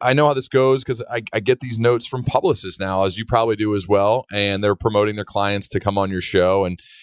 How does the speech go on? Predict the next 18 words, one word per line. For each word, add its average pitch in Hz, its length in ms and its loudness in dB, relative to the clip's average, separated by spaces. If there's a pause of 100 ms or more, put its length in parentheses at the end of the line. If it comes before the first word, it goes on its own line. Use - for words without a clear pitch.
(120)
they 95 120 4
send 104 340 0
one, 98 280 -2
and 90 140 -6
sometimes 110 480 -2
they'll 95 80 0
send 98 300 -2
them 92 180 -4
every 98 300 0
single 90 340 -2
day, 90 540 0 (360)
and 87 220 0
that, 104 300 0 (180)
that 104 220 2
is 90 180 -2
not, 98 380 -2 (120)
uh, 87 300 -4
I, 101 140 0